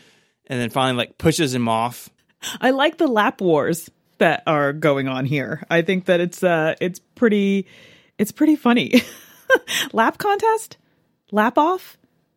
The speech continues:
Speaker 2: No, more of a lap on.
Speaker 1: Mm.
Speaker 2: Yeah.
Speaker 1: Shelled
Speaker 2: Mm,
Speaker 1: lap?
Speaker 2: that's it. <laughs> So, yeah, there ends up being a competition, uh, between whose knee to sit on, and Michael just ends up getting fed up because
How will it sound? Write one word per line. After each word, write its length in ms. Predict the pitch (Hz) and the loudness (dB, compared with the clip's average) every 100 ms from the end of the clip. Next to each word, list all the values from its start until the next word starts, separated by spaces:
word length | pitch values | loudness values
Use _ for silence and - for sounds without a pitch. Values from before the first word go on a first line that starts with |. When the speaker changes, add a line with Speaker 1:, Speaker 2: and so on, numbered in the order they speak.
| 196 | 4
Speaker 2:
No, 160 | 214 | 4
more 140 | 175 196 | 4 2
of 80 | |
a 60 | 180 | 2
lap 260 | 175 170 - | 2 0 2
on. 360 | 160 147 120 147 | 2 2 -2 -6
Speaker 1:
Mm. 500 | 143 131 131 123 123 - _ _ _ | -6 -8 -6 -6 -6 -12 _ _ _
Speaker 2:
Yeah. 200 | 151 120 - | 0 0 -6
Speaker 1:
Shelled 360 | - 143 156 | -2 0 2
Speaker 2:
Mm, 60 | 180 | 2
Speaker 1:
lap? 260 | 185 165 131 - | 2 0 -4 0
Speaker 2:
that's 240 | 165 160 | 0 2
it. 180 | 160 - - _ - - - | -2 -4 -18 _ -20 -10 -8
<laughs> 80 | - 427 - 440 - 466 - 539 523 480 359 | -2 -4 -2 -4 -2 -4 -2 -2 0 -2 -4
So, 300 | - 302 262 254 | 2 4 4 2
yeah, 300 | 240 175 151 | 2 2 2
there 480 | 208 277 269 262 - - | 2 4 4 2 -2 -2
ends 160 | 262 285 | -2 0
up 100 | 240 | 0
being 160 | 269 254 | 0 0
a 40 | |
competition, 760 | 240 254 208 254 269 151 143 147 | 0 0 0 0 2 2 0 -2
uh, 280 | 151 143 135 | 0 0 0
between 720 | 139 156 - 156 151 143 135 - - - | -2 -4 -2 0 0 -2 -4 -10 -20 -20
whose 420 | - 233 208 196 165 | -2 2 4 2 2
knee 300 | 170 185 190 | 2 2 0
to 140 | 170 | -2
sit 220 | 151 151 | -2 0
on, 400 | 147 147 143 143 | 0 0 0 0
and 720 | 147 - 127 127 127 135 135 - - - - | -2 -2 0 0 0 -2 -4 -6 -14 -10 0
Michael 460 | 208 262 240 202 | 2 4 2 2
just 200 | 175 196 | 0 0
ends 160 | 165 160 | 0 0
up 100 | 143 | 0
getting 320 | 156 143 143 | 0 0 -2
fed 240 | - 180 170 | 0 2 2
up 200 | 147 - | 0 -2
because 280 | 160 190 | 0 -2